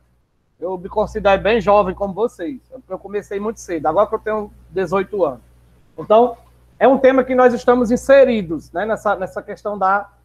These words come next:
da manipulação de imagem nas redes sociais. Gente, é, é um tema bom de se falar, é um tema que abrange muitas coisas, e ainda tem um agravante nesse tema, né, que é os seus malefícios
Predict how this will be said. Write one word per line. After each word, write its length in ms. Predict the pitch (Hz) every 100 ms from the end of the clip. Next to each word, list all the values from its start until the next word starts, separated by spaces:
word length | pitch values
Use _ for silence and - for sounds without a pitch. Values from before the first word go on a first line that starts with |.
| _ -
da 140 | 190
manipulação 720 | 214 226 214 226 208 220 233
de 60 | 226
imagem 360 | 208 202 202
nas 160 | 214 214
redes 200 | 220 214
sociais. 500 | 226 - 240 156 143
Gente, 240 | 233 214 - _ _ _ _ -
é, 440 | 170 185 185 - -
é 100 | 262
um 100 | 294
tema 480 | 254 240 226 208 - _ _ _ _ _ -
bom 240 | 220 302
de 100 | 277
se 120 | 247
falar, 560 | - 202 170 170 240 -
é 100 | 196
um 120 | 226
tema 260 | 220 226 220
que 160 | - 208
abrange 540 | 196 202 202 185 175
muitas 480 | 180 277 269 254 -
coisas, 420 | 185 185 214 262 _ _ _ _ _ _ _ -
e 100 | 262
ainda 280 | 285 285 269
tem 160 | 269
um 80 | 269
agravante 580 | 262 254 269 202 240 247
nesse 280 | 247 254 311
tema, 360 | - 220 180 160
né, 180 | 202 247
que 200 | 226 214
é 80 |
os 140 | 233 -
seus 160 | 240
malefícios 800 | 202 220 226 214 220 240 - 254